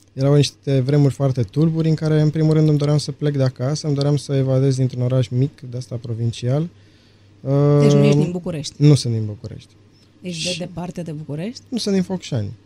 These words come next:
Speaker 2: Mm.
Speaker 1: pot spune asta. Și am vrut să plec de acolo ca să ajung într-un, uh, într-un, uh, oraș mai mare în care să am mai multe posibilități. Și ceea ce numeam eu la vremea aia libertate.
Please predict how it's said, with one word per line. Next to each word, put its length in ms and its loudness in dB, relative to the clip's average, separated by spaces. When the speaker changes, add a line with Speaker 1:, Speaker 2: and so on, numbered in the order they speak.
Speaker 2:
Mm. 200 -8
Speaker 1:
pot 120 -2
spune 220 -8
asta. 280 -12
Și 460 -8
am 240 0
vrut 160 -4
să 100 -6
plec 280 -4
de 100 -2
acolo 420 0
ca 160 -6
să 160 -6
ajung 380 0
într-un, 400 0
uh, 600 -2
într-un, 420 0
uh, 300 2
oraș 200 0
mai 140 2
mare 320 2
în 80 0
care 180 -4
să 140 -8
am 60 -4
mai 120 -2
multe 240 -2
posibilități. 800 -10
Și 500 -12
ceea 200 -6
ce 140 -8
numeam 300 0
eu 80 -2
la 80 -4
vremea 280 -2
aia 80 2
libertate. 680 -4